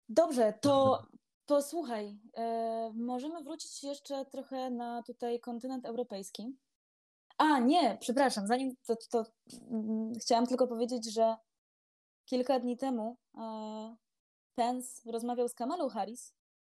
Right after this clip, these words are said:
Speaker 1: i oficjalnie pogratulował jej, jej nominacji i zaoferował swoją pomoc przy odsuwaniu Trumpa.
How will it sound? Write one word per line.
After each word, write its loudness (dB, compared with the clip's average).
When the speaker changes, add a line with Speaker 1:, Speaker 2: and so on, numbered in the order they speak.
Speaker 1:
i 0
oficjalnie -2
pogratulował -2
jej, -10
jej -6
nominacji -6
i 0
zaoferował 4
swoją 2
pomoc -2
przy -6
odsuwaniu -6
Trumpa. -6